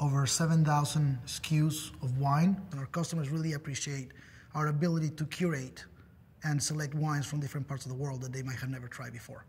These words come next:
The biggest issue that Sakis had when I joined was their platform was really not up to standard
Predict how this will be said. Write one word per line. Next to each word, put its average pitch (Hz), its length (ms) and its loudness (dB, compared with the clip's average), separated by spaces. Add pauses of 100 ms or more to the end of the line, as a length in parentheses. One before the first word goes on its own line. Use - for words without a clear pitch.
(180)
The 147 120 2
biggest 175 400 4
issue 175 300 2
that 143 180 -2
Sakis 180 440 0
had 143 200 0
when 139 140 -2
I 135 100 -2
joined 151 460 2
was 135 440 -6 (300)
their 170 200 4
platform 151 500 0
was 143 180 0
really 202 200 4
not 175 220 4 (100)
up 151 220 -2
to 147 180 0
standard 139 520 0